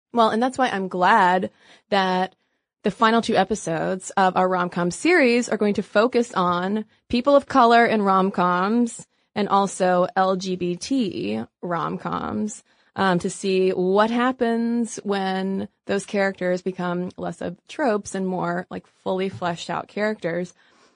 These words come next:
But before we bid a fond farewell to our sidekicks, Caroline,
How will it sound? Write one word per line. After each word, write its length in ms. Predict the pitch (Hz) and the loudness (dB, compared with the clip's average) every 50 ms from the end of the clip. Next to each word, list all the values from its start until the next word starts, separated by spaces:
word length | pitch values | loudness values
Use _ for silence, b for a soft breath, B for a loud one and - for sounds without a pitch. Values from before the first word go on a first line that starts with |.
| b b b _ _ _ - | b b b _ _ _ -2
But 80 | - 214 | 2 6
before 360 | 269 269 - - 294 330 370 | 6 4 6 4 4 6 8
we 120 | 381 370 | 8 6
bid 160 | 262 254 247 233 | 8 6 6 4
a 40 | |
fond 340 | - - 214 214 214 226 208 | 4 0 -2 0 0 0 0
farewell 460 | - 196 185 185 180 170 175 165 175 180 | 0 2 2 2 4 4 2 2 2 -2
to 100 | - 185 | -2 -2
our 80 | 180 | -2
sidekicks, 720 | 180 - - 190 185 190 185 - - 175 170 - - - - | -2 -2 0 0 0 0 -2 -4 -6 -8 -8 -8 -12 -14 -4
Caroline, 320 | - 226 220 208 202 185 | 0 2 2 2 2 -2